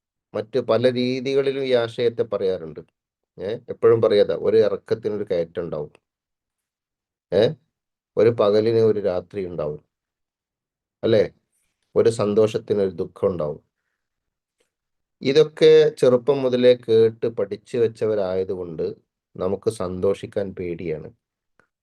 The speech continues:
എന്താ കാര്യം? ഇനിയൊരു ദുഃഖം വരൂ. വല്ലാതെ അങ്ങ് സന്തോഷിച്ചാ വല്ലാത്ത ദുഃഖം വന്നു പോകുമെന്നുള്ള പേടി. അല്ലേ?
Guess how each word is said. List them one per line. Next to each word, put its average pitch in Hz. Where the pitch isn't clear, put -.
എന്താ 95
കാര്യം? 92
ഇനിയൊരു 113
ദുഃഖം 95
വരൂ. 85
വല്ലാതെ 131
അങ്ങ് 143
സന്തോഷിച്ചാ 123
വല്ലാത്ത 117
ദുഃഖം 123
വന്നു 110
പോകുമെന്നുള്ള 101
പേടി. 82
അല്ലേ? -